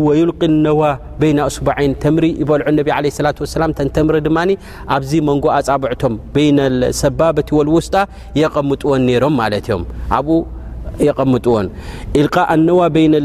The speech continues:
ልእስቡዐይን፣ ثመ፣ ያዕኒ ዩልቂ ኣነዋ በይነ እስቡዐይን። ኣብዛ ሰባባን ውስጣን ኣብኡ እንዳቐመጡ ነቢ ዓለይሂ ሰላቱ ወሰላም በሊዖም ማለት እዮም። ثመ ናወለሁ፣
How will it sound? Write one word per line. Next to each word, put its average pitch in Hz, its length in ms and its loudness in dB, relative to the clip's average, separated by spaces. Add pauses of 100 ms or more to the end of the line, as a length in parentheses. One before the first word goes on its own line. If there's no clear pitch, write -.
(240)
ልእስቡዐይን፣ 135 680 2 (120)
ثመ፣ 202 260 0 (340)
ያዕኒ 147 300 4
ዩልቂ 202 260 0 (180)
ኣነዋ 151 340 2 (100)
በይነ 147 280 0
እስቡዐይን። 123 400 -2
ኣብዛ 127 240 0
ሰባባን 156 480 0
ውስጣን 175 300 0
ኣብኡ 156 220 2
እንዳቐመጡ 147 600 0
ነቢ 143 200 0
ዓለይሂ 147 280 0
ሰላቱ 156 320 0
ወሰላም 202 340 -2 (560)
በሊዖም 147 460 2
ማለት 107 280 -2
እዮም። 101 140 -4 (180)
ثመ 214 360 0 (720)
ናወለሁ፣ 170 560 2